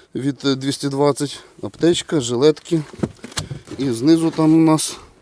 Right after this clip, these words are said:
знак аварійний та компресор з балончиком піни. Все вкомплектовано.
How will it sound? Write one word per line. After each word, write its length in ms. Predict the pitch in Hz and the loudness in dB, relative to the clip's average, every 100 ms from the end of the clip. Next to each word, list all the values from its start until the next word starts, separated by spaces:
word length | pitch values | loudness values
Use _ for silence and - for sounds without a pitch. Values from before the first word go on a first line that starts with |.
| _ - - | _ -20 -14
знак 400 | 117 117 156 165 | -12 -2 -2 0
аварійний 500 | 160 160 170 175 170 | 0 2 4 4 4
та 280 | 156 127 131 | 2 -2 -2
компресор 580 | 123 131 113 147 139 127 | -2 -6 0 0 0 -4
з 60 | 117 | -2
балончиком 720 | 113 123 117 117 120 113 107 | 0 2 2 0 -2 -4 -6
піни. 320 | - 101 95 - _ _ _ _ - _ _ | -6 -8 -8 -12 _ _ _ _ -20 _ _
Все 220 | - - 143 | -12 -4 -4
вкомплектовано. 1000 | - 113 113 107 110 - 110 98 98 | -4 -8 -6 0 -2 0 -6 -6 -10